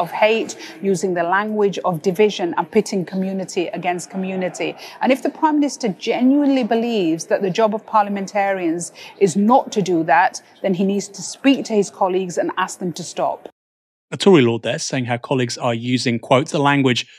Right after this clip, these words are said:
Speaker 2: of hate." Uh, Krishnan Guru Murthy went on to ask Warsi about the effectiveness of hatred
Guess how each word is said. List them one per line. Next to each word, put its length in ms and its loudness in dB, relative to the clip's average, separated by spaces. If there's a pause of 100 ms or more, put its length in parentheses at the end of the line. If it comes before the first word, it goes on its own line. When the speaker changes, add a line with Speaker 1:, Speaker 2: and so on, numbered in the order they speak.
(240)
Speaker 2:
of 100 -4
hate." 540 -2 (680)
Uh, 60 0
Krishnan 340 4
Guru 200 6
Murthy 520 0
went 300 -2
on 140 -2
to 200 0
ask 220 0
Warsi 420 0
about 240 0
the 80 -2
effectiveness 840 0 (260)
of 200 6
hatred 680 -2